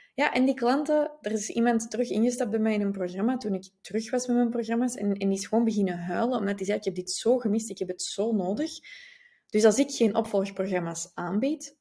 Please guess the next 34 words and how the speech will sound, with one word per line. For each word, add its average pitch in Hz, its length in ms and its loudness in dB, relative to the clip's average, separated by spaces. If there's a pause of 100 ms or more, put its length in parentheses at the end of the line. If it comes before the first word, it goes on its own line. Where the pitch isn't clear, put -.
(120)
dan 175 160 -2
doe 220 140 4
ik 262 100 -2
mijn 180 160 -2
klanten 214 340 0
een 175 160 -2
disservice, 220 680 0
omdat 190 160 0
ze 190 100 -6
nergens 202 340 -2
anders 208 380 -2 (380)
de 226 100 -4
fast-forward 196 540 2
manier 170 240 -6
van 170 140 -8
coaching 175 420 -6
kunnen - 180 -10
krijgen. - 400 -16 (640)
Dus - 420 0
verkopen 269 560 4
gaat 240 300 4
niet 233 220 2
alleen 196 360 2
over 277 220 0
cashflow, 247 440 -2
wel 202 300 0
ook, 226 340 0
maar 202 120 -6
het 196 140 -6
gaat 202 200 -6
ook 226 180 -4
over 185 280 -4 (100)
impact 277 520 -2
maken. 247 440 -2